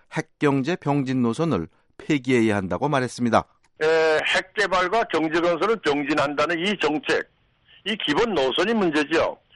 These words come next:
Speaker 2: 어느 정도 경제개발에 투자하느냐 이게 문제인데, 에, 핵개발과 경제건설을 병진한다고 할 때는 틀림없이 북쪽의 지엔, 지디피의 이십 퍼센트 이상을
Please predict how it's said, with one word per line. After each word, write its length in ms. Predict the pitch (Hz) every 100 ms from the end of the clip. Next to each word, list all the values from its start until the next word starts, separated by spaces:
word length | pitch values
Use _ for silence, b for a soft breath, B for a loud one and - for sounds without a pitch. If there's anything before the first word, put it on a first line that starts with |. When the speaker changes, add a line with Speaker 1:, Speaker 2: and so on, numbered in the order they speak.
| B B B
Speaker 2:
어느 440 | 160 175 220 214
정도 360 | 202 185 196 214
경제개발에 840 | 165 160 156 175 156 143 151 175 185 -
투자하느냐 480 | 160 156 147 147 165
이게 220 | 135 151
문제인데, 480 | 127 117 117 127 185
에, 840 | 139 - - - - - - 147 156
핵개발과 640 | 170 - 180 180 180 208 214
경제건설을 640 | 160 156 160 160 151 214
병진한다고 680 | 175 143 139 147 139 143 139
할 80 | 143
때는 300 | 151 190 233 - -
틀림없이 680 | 180 226 185 139 202 196 113 _ B B -
북쪽의 440 | 147 - 170 196 -
지엔, 320 | 147 156 156 -
지디피의 680 | 151 147 147 - 147 190 160 - B -
이십 340 | 156 160 190
퍼센트 500 | 180 196 175 202 214
이상을 580 | 185 160 185 202 226